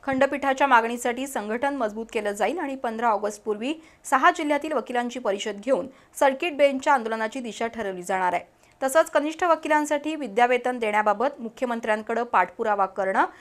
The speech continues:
आणि कोल्हापूर बार असोसिएशनचे अध्यक्ष खंडपीठ कृती समितीचे निमंत्रक राहतील, असे ठराव शनिवारी रात्री झालेल्या कृती समितीच्या बैठकीत मंजूर करण्यात आले. कोल्हापूर, सांगली, सातारा, सोलापूर,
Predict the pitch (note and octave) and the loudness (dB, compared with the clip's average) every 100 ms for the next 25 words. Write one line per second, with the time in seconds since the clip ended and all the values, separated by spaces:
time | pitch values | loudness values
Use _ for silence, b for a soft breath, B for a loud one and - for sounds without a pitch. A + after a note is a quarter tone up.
0 | B B C#4+ C#4+ C4 C4+ D#4 F#4 E4 C4+ | B B 2 4 2 4 2 2 6 6
1 | - A3+ A#3+ B3 A#3+ A#3+ A#3+ B3 G3+ G3+ | 6 -2 -4 -4 -6 -6 -6 -4 -4 -4
2 | G#3+ C4 C#4+ - A#3+ A3+ D4 D4 C4 B3 | -6 -6 -6 -6 -6 -6 -6 -8 -8 -8
3 | A3+ A3 A3 A3 A#3+ G#3+ G3 G3+ G#3 G#3 | -8 -8 -8 -6 -6 -6 -8 -6 -6 -6
4 | F3 - C#4+ D#4+ B B A3 G#3+ C4 B3+ | -10 -6 -6 -6 B B -4 0 0 4
5 | C#4 F#3 G#3+ - B3+ D4+ D#4 D#4+ A3+ B3+ | 8 8 8 -2 0 0 0 2 0 -2
6 | B3 A#3 G3+ G#3 A#3 A#3 A#3 D4 D#4 A#3+ | -6 -4 -4 -2 -4 -4 -8 -8 -6 -6
7 | A#3+ A3+ A#3+ A3 F#3 B3 C4 F#3 - G#3+ | -6 -8 -6 -4 -6 -6 -6 -6 -6 -8
8 | G#3+ B3 A#3+ F3+ E3+ F3 F3 - - _ | -8 -6 -2 -2 -2 -2 -4 -4 -10 _
9 | _ _ _ _ _ _ _ _ _ _ | _ _ _ _ _ _ _ _ _ _
10 | _ _ _ _ _ - C4 B3+ D#4 F4 | _ _ _ _ _ -6 -4 -2 -2 -2
11 | F#4 F4+ B3+ B3+ C#4+ C4+ G3+ A#3 A#3 B3 | -4 0 -2 -2 -4 2 2 4 2 2
12 | C#4+ - G3+ G#3 G#3 A#3 | 0 -4 0 0 -2 -8